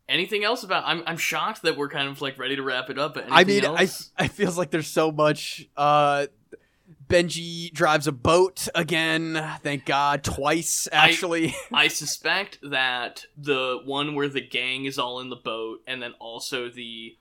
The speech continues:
Speaker 1: balcony scene with Ilsa and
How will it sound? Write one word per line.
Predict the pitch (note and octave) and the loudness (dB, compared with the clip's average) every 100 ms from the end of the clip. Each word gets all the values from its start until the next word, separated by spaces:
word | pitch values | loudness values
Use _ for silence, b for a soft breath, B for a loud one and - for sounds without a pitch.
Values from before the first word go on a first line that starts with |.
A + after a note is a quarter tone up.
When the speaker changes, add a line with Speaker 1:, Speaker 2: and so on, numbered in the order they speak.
| _ _ _ _ _ _ _ | _ _ _ _ _ _ _
Speaker 1:
balcony | C#3+ C3+ B2+ B2+ C#3+ C3+ C3 | -4 -2 0 -2 -2 -2 -6
scene | - C3+ B2+ A#2+ A#2+ A#2 - | -4 -4 -4 -10 -14 -18 -14
with | B2 A#2 A2 - _ _ | -8 -6 -6 -10 _ _
Ilsa | C3 B2+ - B2 A#2 | -6 -6 -2 -2 -2
and | A#2+ A2+ | -6 -12